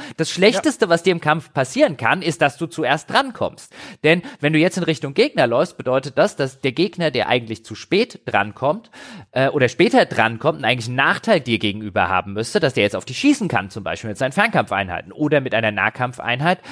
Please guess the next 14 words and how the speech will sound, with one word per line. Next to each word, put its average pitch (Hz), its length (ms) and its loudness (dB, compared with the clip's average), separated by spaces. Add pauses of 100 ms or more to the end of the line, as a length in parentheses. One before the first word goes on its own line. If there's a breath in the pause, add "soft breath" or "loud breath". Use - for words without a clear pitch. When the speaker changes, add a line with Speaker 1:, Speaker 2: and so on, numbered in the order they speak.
(280 loud breath)
Speaker 1:
in, 139 260 -4
in 131 200 -6
deine 127 280 2
Reichweite 123 560 2
kommen 160 460 -2
kann 165 220 0
und 175 160 -6
dir 147 80 -2
schon 143 160 -6
mal 139 100 0
eine 156 160 0
mitgeben 107 540 -4
kann, 143 260 -4
weswegen 202 640 -4